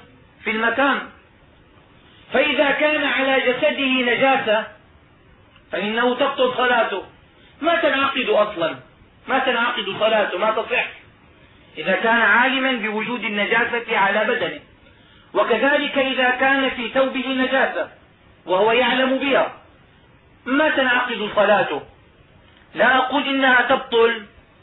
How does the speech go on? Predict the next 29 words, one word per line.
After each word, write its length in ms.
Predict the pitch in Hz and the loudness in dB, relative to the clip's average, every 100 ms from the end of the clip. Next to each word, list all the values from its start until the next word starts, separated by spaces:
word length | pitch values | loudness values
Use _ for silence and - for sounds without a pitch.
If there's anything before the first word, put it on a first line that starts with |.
| _ 208 | _ -6
بل 140 | 233 | -2
أقول 360 | 247 254 311 311 | -2 0 -2 0
إنها 320 | 311 294 320 | 0 2 2
لا 160 | 370 381 | 2 0
تنعقد، 460 | 277 269 - 208 - - _ _ - - _ | 0 -2 0 -2 -2 -16 _ _ -20 -20 _
لأن 260 | 185 240 254 | -6 -2 0
من 120 | 262 | 0
شروط 340 | - 294 294 269 | 0 -2 -2 -4
الصحة 680 | - 277 - 175 220 254 - - _ _ _ - - | -6 -4 -4 0 0 -2 -8 -20 _ _ _ -8 -2
طهارة 480 | 269 302 285 269 | 0 2 2 0
الثوب 520 | 254 - 254 220 - 208 | -6 -2 2 2 0 0
والبدن 500 | 220 254 277 294 285 | 2 2 2 2 2
والمكان، 560 | 277 277 277 233 208 - - - - 180 | 0 0 2 0 -2 -10 -20 -20 -10 0
ويلزم 480 | 269 311 220 277 | 2 2 2 0
من 140 | 247 240 | 0 -2
عدم 400 | 240 262 233 220 | -2 0 0 2
واحد 380 | 262 - 240 208 | 0 0 -4 -4
من 120 | 220 | -2
هذه 300 | 233 254 226 | 0 0 -2
الأمور 400 | 208 208 254 302 | -4 -4 0 0
عدم 280 | 294 311 294 - | 0 0 -2 -4
صحة 220 | - 247 247 - | -8 -8 -10 -6
الصلاة، 420 | 269 277 247 - - - | -2 0 0 -2 -8 -6
عدم 300 | - 277 254 | 0 2 2
انعقادها 640 | 226 214 262 262 220 240 | 0 -2 -2 -2 0 0
أصلا. 340 | 220 165 147 135 - - - - | -2 -2 -6 -6 -16 -20 -20 -4
فالطهارة 500 | - - 269 285 269 | -4 0 2 4 2
في 80 | 202 | 0
الثوب 520 | 202 220 262 285 254 | -6 2 4 4 2